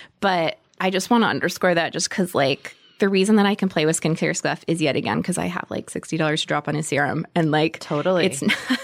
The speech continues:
Speaker 1: the reason you can have, like, nice skin if you go to, like, facials and, you know, have light treatments or whatever. It's, that's why it's not necessary and a bad praxis for social <laughs> justice 'cause it's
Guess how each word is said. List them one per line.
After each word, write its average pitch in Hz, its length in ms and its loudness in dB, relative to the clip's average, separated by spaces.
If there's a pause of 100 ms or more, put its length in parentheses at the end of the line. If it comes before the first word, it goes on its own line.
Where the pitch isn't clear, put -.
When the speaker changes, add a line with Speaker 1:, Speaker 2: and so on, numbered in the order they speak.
(640)
Speaker 1:
the 220 80 4
reason 208 240 2
you 214 100 4
can 254 120 4
have, 214 200 0
like, 202 160 4
nice 185 280 2
skin 175 260 0
if 185 180 0
you 180 140 0
go 170 100 4
to, 165 80 2
like, 170 240 2
facials 175 460 0
and, 170 360 2
you 202 140 2
know, 170 280 4
have 202 260 -2
light 165 320 0 (260)
treatments 190 420 0
or 190 120 4
whatever. 175 360 4
It's, 170 180 -2
that's 190 200 -2
why 208 140 2
it's 202 200 -2
not 175 200 0
necessary 165 540 0
and 156 80 0
a 151 40 -2
bad 156 320 -2
praxis 143 500 -2 (280)
for 185 120 2
social - 320 2
<laughs> - 120 0
justice 269 340 -2
'cause 214 180 2
it's 185 160 0